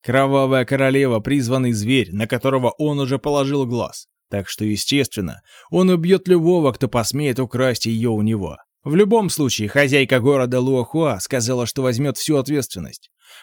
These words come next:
Почему бы не убивать без последствий? Местами камни спиральной лестницы из летающих камней были разрушены, создавая большой, ужасающий провал на пути.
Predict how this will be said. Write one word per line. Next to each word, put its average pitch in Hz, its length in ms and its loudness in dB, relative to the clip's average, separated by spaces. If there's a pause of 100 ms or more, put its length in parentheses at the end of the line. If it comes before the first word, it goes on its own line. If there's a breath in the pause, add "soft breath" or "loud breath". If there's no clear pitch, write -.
Почему 135 380 2
бы 170 120 4
не 170 100 4
убивать 165 340 4
без 117 180 0
последствий? 110 720 -2 (140)
Местами 143 580 0
камни 151 340 0
спиральной 143 680 2
лестницы 110 640 0
из 98 80 -4
летающих 123 480 -2
камней 113 420 -2
были 156 220 4
разрушены, 143 600 0
создавая 117 540 0
большой, 107 680 0 (180 loud breath)
ужасающий 175 680 2
провал 143 340 2
на 113 120 2
пути. 127 340 -4